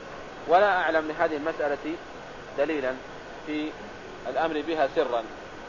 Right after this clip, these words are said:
الأمر جاء مطلقا، قال: "فقولوا"، ولم يقل: "فليقل في نفسه"، وليقل أو يقل سرا،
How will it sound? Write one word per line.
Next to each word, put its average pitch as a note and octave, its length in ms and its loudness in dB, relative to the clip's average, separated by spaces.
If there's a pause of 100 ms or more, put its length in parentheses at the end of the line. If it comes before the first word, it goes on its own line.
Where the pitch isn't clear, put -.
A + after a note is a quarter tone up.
(200)
الأمر F3 300 4
جاء E3+ 280 6
مطلقا، D3+ 540 6 (680)
قال: D#3+ 280 8 (200)
"فقولوا"، D#3+ 500 4 (1300)
ولم E3+ 220 4
يقل: E3 360 4
"فليقل E3 400 4
في D3 100 -4
نفسه"، D3 360 -4
وليقل C#3+ 480 2 (560)
أو C#3+ 120 4 (160)
يقل D3+ 320 2 (260)
سرا، C3 280 2